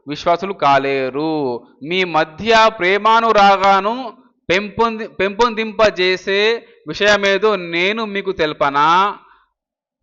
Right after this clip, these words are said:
మీరు పరస్పరం సలాంను బాగా ప్రచారం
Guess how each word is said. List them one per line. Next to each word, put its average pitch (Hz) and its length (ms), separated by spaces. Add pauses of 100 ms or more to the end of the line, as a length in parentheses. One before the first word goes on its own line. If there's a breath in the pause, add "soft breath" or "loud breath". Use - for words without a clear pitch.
(340)
మీరు 185 320
పరస్పరం 202 600
సలాంను 190 600
బాగా 165 440
ప్రచారం 175 580